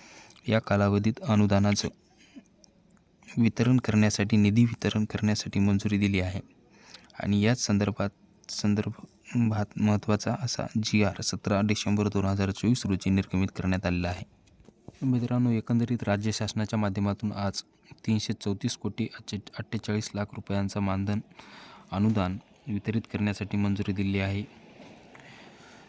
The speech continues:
याच्यामधील पहिला जीआर आहे राष्ट्र-, राष्ट्रीय केंद्र पुरस्कृत इंदिरा गांधी वृद्ध-, वृद्धपकाळ निवृत्ती वेतन योजना. या योजनेच्या अंतर्गत अनुदानाचा वितरण कर-, करण्यासाठी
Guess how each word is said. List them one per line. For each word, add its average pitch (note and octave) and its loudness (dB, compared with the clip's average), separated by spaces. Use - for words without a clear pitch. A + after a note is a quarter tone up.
याच्यामधील B2 0
पहिला A#2+ 0
जीआर A2 2
आहे G#2+ -2
राष्ट्र-, - -4
राष्ट्रीय G#2+ 0
केंद्र G#2+ -2
पुरस्कृत G#2+ -6
इंदिरा A2+ 0
गांधी A2 0
वृद्ध-, G#2 -6
वृद्धपकाळ A2 0
निवृत्ती G#2+ -2
वेतन G2 -2
योजना. F#2 -4
या A2 0
योजनेच्या G#2+ 0
अंतर्गत G#2+ -4
अनुदानाचा A2 0
वितरण A2 -2
कर-, G#2+ -6
करण्यासाठी G#2 -4